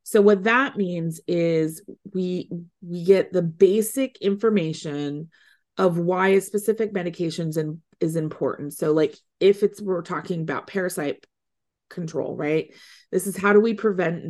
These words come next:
infestations, infections, or, you know, potentially fatal diseases, right? So we think,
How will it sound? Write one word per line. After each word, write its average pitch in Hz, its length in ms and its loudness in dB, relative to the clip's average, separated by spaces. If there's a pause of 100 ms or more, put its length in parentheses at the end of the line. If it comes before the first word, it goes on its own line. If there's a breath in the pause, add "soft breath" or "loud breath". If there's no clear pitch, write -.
infestations, 147 1040 -6
infections, 143 920 -8 (440 soft breath)
or, 190 580 8
you 180 100 -4
know, 160 120 0
potentially 175 500 0
fatal 139 340 0
diseases, 139 640 -12
right? 135 320 -6
So 131 220 -6
we 143 140 -4
think, 135 220 -12